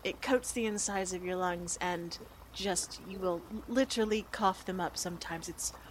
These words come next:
absolutely horrible, which is why I'm here. I'm trying to stop that from happening, but sometimes patients need little help not coughing up lungs, and so that's what I'm doing here, trying to work on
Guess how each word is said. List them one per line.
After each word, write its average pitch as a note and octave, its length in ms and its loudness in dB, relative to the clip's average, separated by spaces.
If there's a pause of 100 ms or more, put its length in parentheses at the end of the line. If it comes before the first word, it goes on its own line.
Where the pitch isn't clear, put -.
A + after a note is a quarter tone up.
(340)
absolutely G3 480 6
horrible, F#3 320 6
which F3+ 180 -2
is F3+ 160 -2
why F#3+ 260 4
I'm A#3+ 200 2
here. E3+ 240 -8
I'm - 100 -14
trying F#3 360 -4
to A3 320 -6 (580)
stop - 560 0
that A3+ 160 2
from B3+ 160 2
happening, D4 300 4
but D4 160 2
sometimes C4+ 680 2 (720)
patients B3+ 640 0 (720)
need B3+ 260 4
little B3 280 4
help A#3+ 200 4 (140)
not A#3+ 240 4 (100)
coughing A3+ 400 2
up A3+ 140 0
lungs, A#3+ 240 6
and G#3+ 80 2 (800)
so - 120 12
that's D#4+ 100 12
what D#4 80 8
I'm C#4 80 10
doing G#3+ 240 6
here, G3+ 580 6
trying G3 340 0
to F#3+ 300 -2 (180)
work G3 340 2
on F#3 180 2